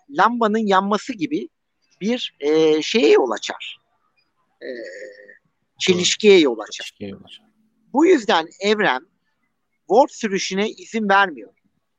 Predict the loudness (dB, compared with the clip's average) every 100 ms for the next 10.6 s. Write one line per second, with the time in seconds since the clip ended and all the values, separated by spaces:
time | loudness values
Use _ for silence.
0 | _ _ -4 -4 -6 -10 -2 0 0 -2
1 | 4 4 4 0 -4 -10 -6 -6 -4 -4
2 | -4 -4 -6 -8 -4 -2 -2 -2 -4 -4
3 | -6 -4 0 2 0 -4 -6 -8 _ _
4 | _ _ _ 0 0 2 0 2 0 2
5 | 0 -6 -2 0 0 -4 -6 -6 -2 -2
6 | -2 -6 -20 -20 _ _ _ _ _ 2
7 | 2 2 0 4 4 2 0 -2 -4 _
8 | _ _ _ 0 2 2 0 -8 -8 -12
9 | -2 0 0 -2 -14 -16 _ _ _ _
10 | _ 0 2 4 4